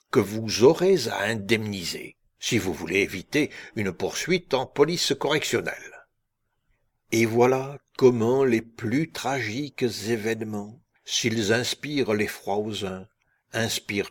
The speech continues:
aux autres de ces fumisteries parisiennes, comme celle qui a terrifié la compagne de voyage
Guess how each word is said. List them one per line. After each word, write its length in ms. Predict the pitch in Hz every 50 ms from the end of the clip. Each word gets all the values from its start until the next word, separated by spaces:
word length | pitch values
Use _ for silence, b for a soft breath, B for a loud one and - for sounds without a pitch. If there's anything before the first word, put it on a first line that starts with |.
| -
aux 220 | 110 104 92 - 98
autres 480 | 92 92 - _ _ - - - - _ _ _
de 140 | 110 101 110
ces 280 | - - - - 104 95
fumisteries 880 | - - - 117 104 98 95 - - - - - 98 95 95 87 - _ -
parisiennes, 760 | 95 90 71 90 90 - 92 95 87 82 80 85 82 - - b b b b b b b _ - -
comme 200 | - 98 90 90
celle 580 | - - - - 98 87 85 87 85 82 - _ _ _ _ _ _ -
qui 140 | - 117
a 60 | 98 -
terrifié 720 | _ _ - 147 123 - 107 - - - - 113 113 104
la 140 | 92 87
compagne 640 | - - - 90 92 - - 82 80 82 - - -
de 120 | 85 - 98
voyage 680 | 90 90 87 82 82 82 78 82 82 - - - 78